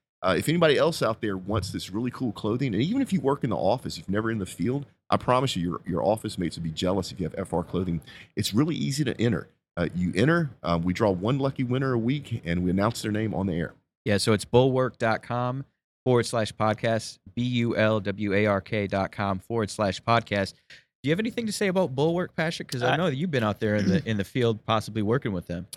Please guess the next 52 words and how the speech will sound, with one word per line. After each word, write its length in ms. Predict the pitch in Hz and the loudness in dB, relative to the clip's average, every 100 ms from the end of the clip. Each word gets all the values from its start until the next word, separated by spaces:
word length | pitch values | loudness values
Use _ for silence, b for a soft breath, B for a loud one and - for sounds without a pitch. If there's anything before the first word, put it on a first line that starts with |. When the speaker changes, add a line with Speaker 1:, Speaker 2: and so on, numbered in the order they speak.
| - | 0
Speaker 3:
I 120 | 131 | 8
actually 260 | 139 156 127 | 8 8 6
did 160 | 123 120 | 6 6
wanna 160 | 117 | 2
talk 240 | 95 113 107 | 2 0 2
about, 320 | 104 104 - | 2 2 2
well, 220 | 110 110 | 0 0
specifically 500 | - 127 190 160 117 | 0 0 0 2 2
their 140 | 101 | 2
giveaway 440 | 87 123 113 98 92 | 2 4 4 4 4
here. 280 | 101 98 95 | 4 4 4
One 180 | 123 | 2
thing 220 | 120 117 104 | 4 2 2
people 240 | 113 95 | 0 0
don't 200 | 95 92 | 2 2
think 200 | 107 104 | 2 0
about 320 | 95 101 90 | 2 2 2
is 300 | 95 95 - - | 0 -2 -4 -4
if 160 | 104 101 | -4 2
you, 200 | 104 104 | 4 4
if 160 | 120 - | 2 4
there's 180 | 123 110 | 6 6
an 60 | |
emergency, 420 | 98 98 92 - | 4 2 2 -2
if 60 | 98 | 2
there's 180 | 120 107 | 2 2
a 60 | |
fire 340 | 98 107 101 104 | 2 4 6 6
alarm, 440 | 98 101 101 98 - _ _ - | 4 4 2 0 -4 _ _ 0
um, 180 | 98 95 | 4 6
when 100 | 101 | 6
you're 160 | 107 113 | 8 6
on 60 | |
a 60 | 101 | 6
remote 300 | 101 107 101 | 4 4 2
location, 500 | 104 107 104 - 95 | 2 4 4 2 0
so 100 | 104 | 4
you're 180 | 104 113 | 4 6
in 60 | |
your 80 | 98 | 4
bunk 380 | 95 98 - - | 2 0 -2 -4
and 140 | 101 101 | 0 2
you're 340 | 101 98 98 | 4 2 0
in 140 | 101 | 2
a 60 | 98 | 0
t-shirt 520 | - 117 - 104 98 | 2 0 4 4 4
and 180 | 92 95 | 2 0
shorts, 500 | - 104 98 98 - _ _ _ _ | 0 0 2 0 -8 _ _ _ _
you 100 | 110 | 6
need 140 | 170 170 | 6 6
to 60 | |
have 400 | 107 117 120 95 | 6 8 6 2